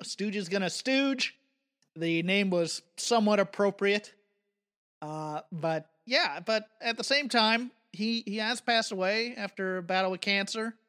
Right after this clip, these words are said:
Attention must be paid. And look, I love the Royal Rumble. I, I thought it was genius the first time I saw it. I saw the first one, I believe, eighty-seven or eighty-eight on the U S A Network. I,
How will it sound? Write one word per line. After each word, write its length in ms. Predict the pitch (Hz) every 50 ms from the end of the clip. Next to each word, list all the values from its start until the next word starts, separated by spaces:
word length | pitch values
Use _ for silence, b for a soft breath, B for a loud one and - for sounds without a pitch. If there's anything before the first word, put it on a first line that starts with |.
| _ _ _ _ _ _
Attention 440 | - 185 - 208 214 214 - 208 190
must 240 | 175 180 214 - -
be 100 | 233 220
paid. 500 | - - 180 180 190 208 220 240 220 - _ _ _ _ _ _ _ _ _ _ _ _ _ _
And 120 | - 202 214
look, 140 | 208 175 -
I 160 | 175 208 269 311
love 320 | 277 220 214 214 226 175
the 80 | 196 196
Royal 260 | 196 202 202 196 185
Rumble. 360 | 180 185 196 170 127 104 - _ _ _ _ _ _ _ _ _ _ _ -
I, 180 | 180 196 220 214 -
I 640 | 190 202 214 220 233 233 226 226 226 226 214 202 - _ _ _ _ _ _ _
thought 160 | - 226 233
it 80 | 214 196
was 220 | 185 180 170 156
genius 500 | 151 127 135 175 214 233 233 220 214 -
the 80 | - 185
first 260 | - 202 196 - -
time 220 | - 196 190 180 170
I 80 | 160
saw 320 | - - - 196 190 208 233
it. 60 | 240
I 80 | 180 156
saw 240 | - - 185 180 190
the 80 | 185
first 300 | - - 202 190 - -
one, 100 | 196 202
I 60 | 190
believe, 400 | 170 160 170 180 180 170 165 - - _ _ _ _ _ _ _ _ _ _ _ -
eighty-seven 560 | 196 240 247 233 214 - - 220 233 220 220
or 100 | 220 202 196 -
eighty-eight 420 | 196 214 208 208 202 202 226 -
on 160 | 180 175 175
the 80 | 165 170
U 180 | 170 190 208 196
S 140 | 175 - -
A 140 | 190 214
Network. 600 | 220 220 226 233 226 226 226 226 254 - - - - _ _ _ _ _ _ _ _ _ _ _ _ _ _ _ _ _ _ _
I, 180 | - 185 202 208